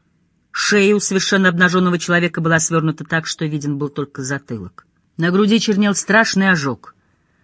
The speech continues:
Кто-то заклеймил свою жертву, выжег одно единственное слово.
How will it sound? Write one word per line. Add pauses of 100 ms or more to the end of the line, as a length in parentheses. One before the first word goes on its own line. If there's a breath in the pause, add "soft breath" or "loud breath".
(240)
Кто-то
заклеймил
свою
жертву, (880)
выжег
одно
единственное
слово.